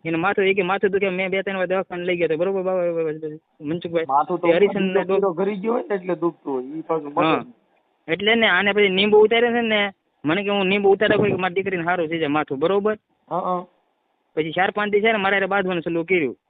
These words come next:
Speaker 2: બાઈએ?
Speaker 1: હા, ને હું ટ્રેક્ટર હાંકું છું, મજૂરી કામ કરું આપણે ટ્રેક્ટરના.
Speaker 2: હા.
Speaker 1: તો હું દિવસે ટ્રેક્ટર હાંકવા વહી ગયો.
Speaker 2: હા.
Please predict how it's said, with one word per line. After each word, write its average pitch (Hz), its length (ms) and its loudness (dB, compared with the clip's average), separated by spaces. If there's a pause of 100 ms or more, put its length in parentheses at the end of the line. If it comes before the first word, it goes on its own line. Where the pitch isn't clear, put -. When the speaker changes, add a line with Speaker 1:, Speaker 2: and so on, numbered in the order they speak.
(460)
Speaker 2:
બાઈએ? 170 340 0 (720)
Speaker 1:
હા, 139 220 0
ને 139 80 -2
હું 175 200 0
ટ્રેક્ટર 196 320 0
હાંકું 151 260 -2
છું, 190 180 -2
મજૂરી 185 340 2
કામ 143 180 -2
કરું 131 200 -2
આપણે 123 220 -6
ટ્રેક્ટરના. 127 680 -4 (500)
Speaker 2:
હા. 170 340 -4 (680)
Speaker 1:
તો 135 60 -8
હું 160 200 0
દિવસે 196 280 4
ટ્રેક્ટર 208 240 -2
હાંકવા 208 200 -2
વહી 214 120 4
ગયો. 214 260 -2 (360)
Speaker 2:
હા. 160 300 -2